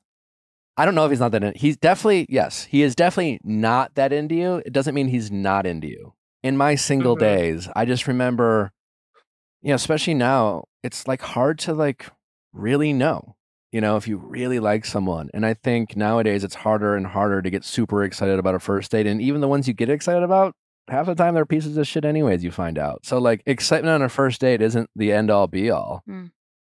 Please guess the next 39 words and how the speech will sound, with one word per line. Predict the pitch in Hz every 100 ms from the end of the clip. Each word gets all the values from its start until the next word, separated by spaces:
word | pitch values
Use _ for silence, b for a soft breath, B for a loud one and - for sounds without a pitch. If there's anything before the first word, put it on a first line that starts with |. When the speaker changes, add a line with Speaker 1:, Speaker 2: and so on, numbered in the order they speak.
| -
Speaker 1:
And | 127 131 135 123 120 - _ -
yeah, | - 165 -
I've, | 113 131
Speaker 2:
Mm-hmm. | - - _ _ -
Speaker 1:
I've | 123 160
had | 185
a |
couple | 180 - 156 175 175 170 156 -
relationships | 135 139 156 208 196 135 117
that, | 127 -
like, | 120 110 _ _ _ _
one | - 113 135
date | 131 127 127 _ -
or | 98
two | - 131
dates, | 127 123 117 - - _ _ _ _ -
time | - 117 127
went | 127
on, | 117 117 117 120 113 -
you | 120
know, | 107 110
and | 113
I |
was | 117 120
like, | 135
"I | 247 208
don't | 101
know." | 85 98 131 139 _ _ _ _ -
There | 175
was | 190
definitely | 156 190 208 202 -
nothing | 143 160 170 175
wrong | 139 135
with | 123
them. | 101 78 71
It | 127
was | 139
just | 131 135 143
more, | 143 139 131